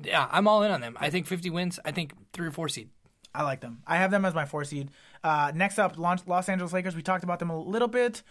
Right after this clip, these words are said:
Speaker 2: Uh, LeBron comes to town. Obviously, that shakes things up. And then they bring in Mud. Uh, <laughs> they bring in the foursome of Rajon Rondo, who I actually like. Um, he's gotten, he's gotten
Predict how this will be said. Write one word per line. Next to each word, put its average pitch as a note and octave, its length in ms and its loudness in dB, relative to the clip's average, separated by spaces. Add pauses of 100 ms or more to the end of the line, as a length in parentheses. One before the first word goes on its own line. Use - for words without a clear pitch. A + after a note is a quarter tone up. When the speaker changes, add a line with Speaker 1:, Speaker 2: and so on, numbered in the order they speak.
(300)
Speaker 2:
Uh, D#3+ 260 4
LeBron G3+ 380 4
comes A3 220 2
to G#3 40 -4
town. G#3 400 4
Obviously, F3 320 0
that E3+ 140 0
shakes F3+ 240 -4
things F3 240 -4
up. G#3 240 2
And F3 80 -2
then E3 80 0
they E3+ 80 -2
bring F3+ 320 0
in E3+ 240 -2
Mud. G3+ 520 4 (380)
Uh, F3 1600 4 (500)
<laughs> F#3+ 100 2 (400)
they E3 140 0
bring G#3 400 2
in G#3 380 4 (240)
the E3+ 120 0
foursome G#3 460 2
of F3 160 2
Rajon F#3+ 400 6
Rondo, G3 380 4
who A3+ 240 -2
I G4+ 140 -2
actually D3+ 340 -4
like. C3+ 340 -4 (460)
Um, D3+ 760 4 (220)
he's G3+ 240 -2
gotten, A3+ 540 2 (560)
he's G3+ 180 0
gotten A3+ 520 4